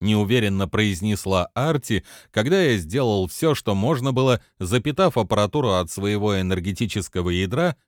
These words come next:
и вроде бы запустив её. «Кажется, работает», — говорю также неуверенно, смотря на засветившийся монитор.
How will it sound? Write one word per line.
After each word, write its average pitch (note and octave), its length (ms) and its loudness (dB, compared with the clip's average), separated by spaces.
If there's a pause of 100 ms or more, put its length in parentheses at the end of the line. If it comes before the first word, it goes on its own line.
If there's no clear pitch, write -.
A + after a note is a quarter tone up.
(120)
и G3+ 200 2
вроде C#3 380 2
бы D#3 120 0
запустив C#3 800 -4
её. C#2+ 280 -8 (1200)
«Кажется, B2 640 0
работает», — G2+ 920 0 (320)
говорю G#2 400 2
также G2 400 0
неуверенно, B2+ 720 2
смотря G#2 480 -2
на A#2+ 140 0
засветившийся G#2+ 920 -2
монитор. G2+ 640 0